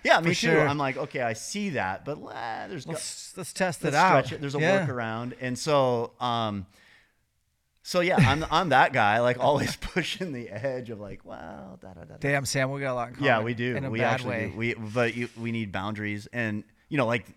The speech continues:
Speaker 1: you said earlier, like, you're pretty intense.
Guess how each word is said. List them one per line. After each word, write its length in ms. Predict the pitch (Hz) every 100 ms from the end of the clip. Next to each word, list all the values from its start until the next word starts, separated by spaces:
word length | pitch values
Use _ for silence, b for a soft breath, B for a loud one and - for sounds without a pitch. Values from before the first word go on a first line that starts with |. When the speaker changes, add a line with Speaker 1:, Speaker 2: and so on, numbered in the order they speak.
| _ -
Speaker 1:
you 120 | 98 104
said 400 | - 98 98 95
earlier, 340 | 104 98 95 92
like, 280 | 85 80 -
you're 160 | 104 87
pretty 280 | 110 95 85
intense. 540 | 92 - 90 98